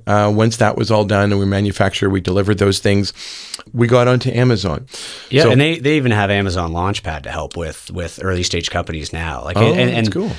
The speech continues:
Speaker 2: and there, there's a lot of different programs out there happening across the board and more coming out to really help with those initial sales.
Speaker 1: Mm-hmm.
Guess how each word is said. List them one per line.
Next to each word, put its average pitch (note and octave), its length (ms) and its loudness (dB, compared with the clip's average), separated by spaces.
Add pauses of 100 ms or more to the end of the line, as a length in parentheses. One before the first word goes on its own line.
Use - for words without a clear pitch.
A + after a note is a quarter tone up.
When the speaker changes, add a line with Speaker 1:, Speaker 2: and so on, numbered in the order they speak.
(120)
Speaker 2:
and A2 80 2
there, C3+ 220 4
there's C3+ 220 2
a G#2 80 0
lot G#2+ 360 4
of G2 140 0
different G2 320 -2
programs F#2 600 0
out G2 240 2
there E2 480 -2
happening F#2+ 380 -2
across F#2 360 -2
the F#2 80 -4
board F2 300 -2
and E2 80 -4
more F2+ 240 0
coming F2 300 -2
out F2+ 240 0
to F#2+ 100 -4
really F#2 240 0
help G2+ 400 0
with F#2 220 -6
those F2 360 -2
initial E2+ 480 -4
sales. F2+ 540 -2
Speaker 1:
Mm-hmm. A2 400 4